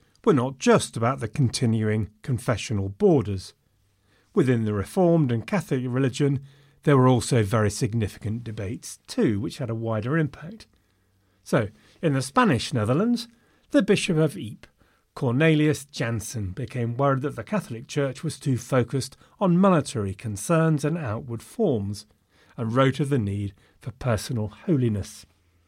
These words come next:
Jansenism became a popular movement, proposing greater lay involvement in church services,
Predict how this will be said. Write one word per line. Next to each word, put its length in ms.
Jansenism 800
became 240
a 60
popular 420
movement, 480
proposing 540
greater 460
lay 360
involvement 580
in 120
church 320
services, 500